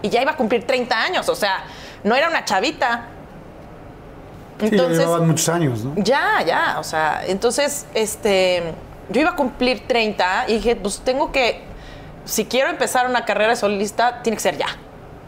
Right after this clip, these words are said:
Speaker 1: Tiene que ser ya". Y se los dije con todo el amor, con toda, así, y, y, y lo entendieron perfecto. O sea, nunca jamás fue una cosa de, "Ah, ¿por qué?", ¿me entiendes? No, para nada. Como que dijeron,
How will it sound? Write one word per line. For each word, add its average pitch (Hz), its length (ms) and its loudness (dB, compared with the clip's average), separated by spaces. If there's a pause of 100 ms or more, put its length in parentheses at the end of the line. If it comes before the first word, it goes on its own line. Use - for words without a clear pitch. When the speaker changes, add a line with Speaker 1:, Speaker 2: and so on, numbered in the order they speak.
(400)
Speaker 1:
Tiene 202 180 4
que 175 100 0
ser 165 180 2
ya". 180 240 4
Y 196 100 0
se 202 120 2
los 180 180 6
dije 202 280 2
con 190 200 0
todo 226 280 2
el 226 80 4
amor, 196 400 2 (320)
con 190 220 2
toda, 226 560 4
así, 214 300 0
y, 214 220 0
y, 208 240 -2
y 220 40 4
lo 220 100 4
entendieron 233 520 2
perfecto. 196 340 0
O - 20 4
sea, 214 140 2
nunca 311 500 4 (100)
jamás 233 440 0
fue 220 380 2
una 214 280 2
cosa 202 240 2
de, 165 240 2 (520)
"Ah, 339 360 2 (100)
¿por 233 200 0
qué?", 302 640 2
¿me 214 140 4
entiendes? 220 340 0
No, 277 180 4
para 233 200 2
nada. 233 240 2
Como 226 240 2
que 226 260 4
dijeron, 247 400 2